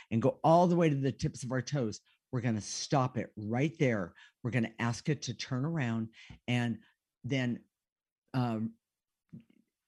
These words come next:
as it comes back up our body, we're gonna ask it to remove any negative energy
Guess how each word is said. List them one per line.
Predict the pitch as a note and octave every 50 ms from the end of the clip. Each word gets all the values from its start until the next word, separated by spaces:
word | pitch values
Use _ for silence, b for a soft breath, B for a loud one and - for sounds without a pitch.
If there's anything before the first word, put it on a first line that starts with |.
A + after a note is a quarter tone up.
| _ _
as | - D#3+ D3+ B2+ A#2
it | - -
comes | - C3+ C#3+ C3+ A2+ A2
back | G#2+ D#3 D3 C#3 -
up | E3 D3+ - D3
our | D3 D3+
body, | C#3 D3 C3 B2 A#2+ B2 - b b b b _
we're | - C3
gonna | B2 C3+ B2+ -
ask | - C3+ B2+ G#2+ - -
it | B2 - -
to | - C#3
remove | B2 B2 B2 B2+ B2+ A#2+ A#2 A2 - -
any | D#3 D#3+ E3+ F3 E3
negative | D3+ D3 C#3 C3 B2+ B2 A#2+ G#2
energy | B2 B2 A#2 A#2+ A#2 A2 - A#2+ A2+ A2